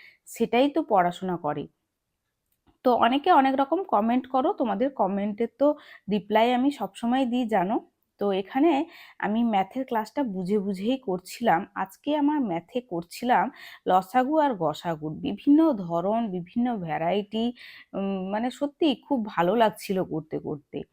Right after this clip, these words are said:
তো অনেকটা অঙ্ক করার পর দেখো, আমার কমপ্লিট হয়ে গেছে।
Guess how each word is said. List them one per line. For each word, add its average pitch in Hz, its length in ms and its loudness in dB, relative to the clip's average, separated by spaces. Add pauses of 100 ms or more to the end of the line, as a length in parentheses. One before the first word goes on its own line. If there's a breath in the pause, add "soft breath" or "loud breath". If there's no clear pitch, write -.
(420 loud breath)
তো 196 80 -2 (140)
অনেকটা 233 500 0
অঙ্ক 196 360 2
করার 202 440 0 (120)
পর 190 360 4 (340 loud breath)
দেখো, 170 360 0
আমার 220 420 0 (300)
কমপ্লিট 175 520 -2
হয়ে 160 240 -2
গেছে। 143 340 -8